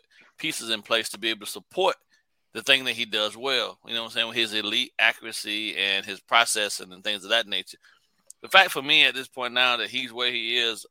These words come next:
is not surprising to me. I'm just glad that everybody is now taking the opportunity to sit back and, and, and, and truly watch what's happening. And for me, yeah, when you look at the body of work that he's putting in, and, you know, in regards to his counterparts that are on other teams,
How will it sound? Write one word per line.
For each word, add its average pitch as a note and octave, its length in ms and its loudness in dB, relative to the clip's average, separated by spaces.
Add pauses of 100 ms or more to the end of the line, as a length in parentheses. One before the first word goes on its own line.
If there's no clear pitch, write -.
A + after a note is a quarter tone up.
(120)
is G2+ 120 -16
not B2+ 220 4
surprising D3+ 640 4
to - 100 -12
me. G2 340 -10 (240)
I'm C3+ 140 2
just C3+ 160 -8
glad C3 280 6
that A#2 100 0
everybody A#2+ 460 4
is G#2+ 160 -4
now A#2+ 260 4
taking A2+ 320 -4
the G#2+ 60 -2
opportunity G#2+ 640 -4
to F#2 100 -16
sit - 300 -6
back A2 220 2 (460)
and, A#2+ 160 -2
and, G2 280 -6
and, A#2 200 -6
and A#2 160 -14
truly C3 280 -8
watch A#2 440 0
what's A#2 160 -10
happening. F#2+ 560 2 (540)
And D#3+ 140 -2
for D3+ 100 -8
me, D#3+ 280 6
yeah, D#3+ 100 6
when B2 180 -2
you C3+ 100 -6
look D3+ 220 -4
at C#3+ 300 4
the A#2 80 -10
body C3 300 4
of B2+ 100 -2
work B2+ 180 -8
that A#2+ 80 -12
he's A#2 160 -12
putting A#2 320 -8
in, A#2 380 -2 (340)
and, A#2 220 -6
you D#3 100 -12
know, G#2+ 280 -8
in A#2+ 140 -12
regards A#2+ 400 0
to A#2 180 -14
his A2+ 300 -6
counterparts A#2 680 -2
that A2 280 -2
are F#2+ 140 -6
on G#2+ 260 -6
other A2+ 140 -8
teams, B2 460 -4